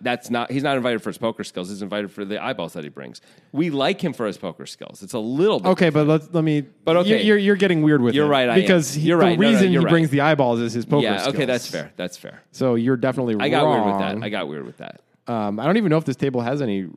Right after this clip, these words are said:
Speaker 2: real, like, professional
Speaker 1: But what I'm saying, but I guess what I'm saying is, within the getting weird with it, you're right. That was, that was a, a bit of a, I did some weird stuff with it. But they aren't gonna invite someone who's just really good at poker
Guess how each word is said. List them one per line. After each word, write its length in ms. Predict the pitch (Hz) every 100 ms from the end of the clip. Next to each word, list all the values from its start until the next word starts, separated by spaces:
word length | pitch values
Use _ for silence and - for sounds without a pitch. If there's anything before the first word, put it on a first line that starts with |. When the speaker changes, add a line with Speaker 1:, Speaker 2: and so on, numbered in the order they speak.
| _
Speaker 2:
real, 400 | 120 120 117 107
like, 300 | 104 101 -
professional 600 | - 120 117 - 113 98 131
Speaker 1:
But 120 | 180
what 140 | 190
I'm 160 | 202 233
saying, 300 | 202 139 123
but 120 | 180
I 100 | 175
guess 180 | 170 220
what 140 | 208 175
I'm 80 |
saying 300 | - 160 139
is, 260 | 98 90 -
within 300 | 123 143 123
the 60 | 110
getting 280 | 110 101
weird 160 | 95 87
with 140 | 82 78
it, 100 | -
you're 100 | 117
right. 260 | 95 60 -
That 100 | 110
was, 220 | 101 87
that 120 | -
was 180 | 101 90
a, 220 | 95 80 -
a 40 | 90
bit 140 | 101
of 140 | 90
a, 240 | 82 73 - _ _ _ _ _ _ _ _ _ _ _ _ -
I 60 | 120
did 120 | 123
some 120 | 123 117
weird 120 | 104
stuff 180 | 101 82
with 100 | 76
it. 80 | - _ -
But 260 | 120 - _ _ _ _
they 140 | 170
aren't 180 | 175 214
gonna 140 | 254 226
invite 280 | 180 170
someone 240 | - 143 127
who's 240 | 127 107
just 440 | - 160 165 180 190
really 200 | 190 175
good 160 | 160
at 80 | 143
poker 540 | - 131 - 85 76